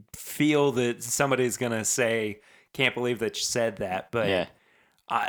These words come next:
Speaker 1: I'm gonna, I'm gonna stand my ground on this one.
Speaker 2: But also
Speaker 1: and
Speaker 2: maybe you won't have to fight for it.
Speaker 1: Or maybe I won't. That's, that's very true. But, you know, when, when you're in the same company as an E H Taylor barrel proof and Kentucky Howell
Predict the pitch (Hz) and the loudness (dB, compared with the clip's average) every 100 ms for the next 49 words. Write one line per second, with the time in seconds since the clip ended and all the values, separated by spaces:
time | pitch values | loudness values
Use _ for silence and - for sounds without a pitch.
0 | 139 143 151 135 113 139 143 - 143 131 | 2 2 0 0 0 0 0 2 0 2
1 | 123 113 117 117 107 101 95 - 92 92 | 0 2 0 0 -2 -4 -8 -8 -8 -10
2 | 92 131 208 - 202 185 185 156 113 175 | -4 0 0 0 -4 -4 -4 -6 -4 -4
3 | 123 95 - 78 - - - - 190 262 | -6 -8 -10 -14 -12 -10 -8 -2 2 4
4 | 294 226 302 - 156 170 - 160 185 196 | 4 4 2 2 0 0 0 0 0 2
5 | 202 208 - 175 285 120 101 123 120 117 | 2 2 0 -2 0 -2 0 0 0 -4
6 | 151 127 113 117 127 135 139 151 143 160 | -6 -6 -4 -6 -8 -10 -6 -6 -4 -4
7 | 160 151 139 160 185 220 202 - 175 151 | -4 -4 -4 -4 -2 -2 -2 -2 -2 -2
8 | 131 127 131 120 113 107 104 101 92 - | -4 -2 -4 -4 -6 -4 -2 -2 -4 -6
9 | - _ _ _ - 120 151 160 151 - | -10 _ _ _ -8 -4 -2 0 -2 0
10 | 151 131 123 98 98 90 98 85 82 - | 0 0 0 -4 -4 -6 -10 -10 -14 -18
11 | - _ _ _ _ _ _ _ _ 120 | -20 _ _ _ _ _ _ _ _ 0
12 | 120 120 117 113 - - 139 - - 165 | 2 2 0 -4 -6 -6 -4 -4 -2 -4
13 | 151 120 98 95 90 | -2 -2 -4 -6 -12